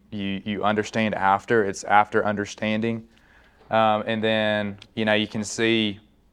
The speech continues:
based on that idea, it took on the meaning of change of mind. And that's, that's what it means when you boil it down. It just means change of mind. Um, it's important to remember, like, even when you're breaking words into their principal parts,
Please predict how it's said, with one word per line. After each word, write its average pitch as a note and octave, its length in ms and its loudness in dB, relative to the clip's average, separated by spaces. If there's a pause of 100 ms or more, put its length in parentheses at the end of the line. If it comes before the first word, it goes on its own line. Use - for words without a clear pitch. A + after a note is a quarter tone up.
(280)
based G#2+ 320 2
on G#2+ 120 2
that G#2+ 160 4
idea, G#2 440 2
it G2+ 100 -2
took A2 240 -4
on G#2+ 180 2
the G#2 60 -4
meaning G#2 400 -4
of F#2+ 720 2 (280)
change A#2 280 -2
of G2 140 -4
mind. E2+ 440 -2 (280)
And G#2 120 -4
that's, G#2 280 0
that's A2 300 2
what G#2 160 4
it F2 60 -4
means F2 440 -8
when F#2+ 80 -8
you F#2 80 -8
boil F#2 320 0
it F2 60 -10
down. F2 240 -4
It F2 40 -10
just F#2+ 180 -10
means F#2+ 240 -8
change G2+ 360 -8
of E2+ 120 -14
mind. E2+ 460 -6 (880)
Um, G2+ 540 0 (920)
it's A#2 120 -2
important D#3+ 260 6
to C#3 60 2
remember, B2 280 4
like, A2 180 6
even C#3 200 0
when C3+ 100 2
you're A2+ 80 0
breaking A2+ 360 2
words G#2+ 280 2
into A2+ 120 -2
their G#2+ 140 0
principal G#2+ 480 -6
parts, G#2 640 0